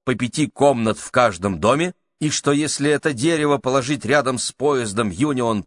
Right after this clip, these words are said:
Pacific, то оно окажется длиннее поезда. А глядя на дерево, на весь этот прозрачный и тёмный лес, не хотелось думать о пятикомнатных квартирах и поездах Union Pacific.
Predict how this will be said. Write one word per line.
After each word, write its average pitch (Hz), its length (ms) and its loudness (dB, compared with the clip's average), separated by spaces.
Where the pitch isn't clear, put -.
Pacific, - 680 -6
то 107 140 2
оно 143 240 2
окажется 139 680 0
длиннее 101 840 -2
поезда. 85 680 -4
А 87 120 -4
глядя 90 540 -2
на 82 140 -4
дерево, 92 480 -6
на 101 140 -2
весь 135 400 -2
этот 117 240 -4
прозрачный 113 800 0
и 107 40 -6
тёмный 113 380 -2
лес, 123 420 -4
не 165 220 -2
хотелось 139 760 -2
думать 117 520 -2
о 120 100 -2
пятикомнатных 113 1040 -4
квартирах 127 760 -2
и 135 140 -2
поездах 117 800 -2
Union 117 560 -2
Pacific. 113 600 -6